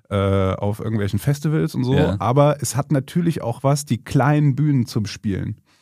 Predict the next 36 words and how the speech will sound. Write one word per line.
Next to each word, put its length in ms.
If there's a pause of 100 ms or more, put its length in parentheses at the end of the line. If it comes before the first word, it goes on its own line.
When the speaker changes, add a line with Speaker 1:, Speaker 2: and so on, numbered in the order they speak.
(220)
Speaker 1:
Weil 160
das 160
sind 140
die 100
Hardcore-Fans. 880
Speaker 2:
Das 140
sind 120
die 100
Hardcore-Fans, 720
ja. 100
Speaker 1:
Ne? 240
Speaker 2:
Ja. 120
Speaker 1:
Und 80
das 100
ist 120
doch 80
Speaker 2:
Ja. 100
Speaker 1:
viel 200
geiler. 300
Speaker 2:
Ja. 60
Speaker 1:
Du 60
bist 160
in 80
deiner 200
kleinen 420
Clique. 400 (160)
Speaker 2:
Ja. 140
Speaker 1:
Äh, 260 (100)
ich 100
kann 140
mir 100
dann 140
so 60
richtig 220
vorstellen, 600 (380)
wie, 300